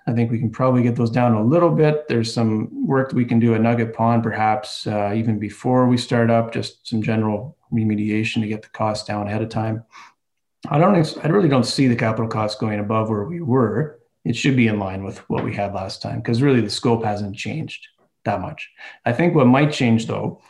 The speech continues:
um, we're talking about capital, is sustaining capital. In the last study, sustaining capital was fairly high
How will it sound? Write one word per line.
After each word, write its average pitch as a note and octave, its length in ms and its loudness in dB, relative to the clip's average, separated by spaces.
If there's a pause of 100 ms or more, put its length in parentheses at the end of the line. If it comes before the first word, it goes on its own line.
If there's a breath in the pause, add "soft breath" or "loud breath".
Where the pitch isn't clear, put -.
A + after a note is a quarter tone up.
(340 loud breath)
um, G#2+ 180 0
we're A2 120 0
talking A#2 200 2
about G#2 140 -2
capital, B2 400 0
is G#2 120 -6
sustaining D3+ 420 2
capital. - 420 -8 (600)
In A#2 140 2
the A2+ 60 2
last D#3+ 520 0
study, A2 440 0
sustaining B2+ 440 0
capital A2+ 400 0
was G2+ 180 -6
fairly B2 380 0
high G2 460 -6